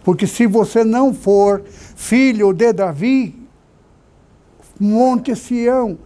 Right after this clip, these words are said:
é Monte de Davi, porque Monte de Moisés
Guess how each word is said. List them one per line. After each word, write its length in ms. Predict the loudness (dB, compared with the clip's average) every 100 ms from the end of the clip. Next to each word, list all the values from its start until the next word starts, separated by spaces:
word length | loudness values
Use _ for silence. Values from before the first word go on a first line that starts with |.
| -20 _ _ _
é 140 | -2
Monte 540 | 0 2 2 0 -6 -8
de 160 | -6
Davi, 560 | -4 -4 0 0 0 -2 -16 _ _ _ _ _ _ _ _ _ _ _
porque 300 | -8 -6 -2
Monte 460 | 0 2 2 0 -4
de 120 | -4
Moisés 720 | -2 0 0 -2 -2 0 -2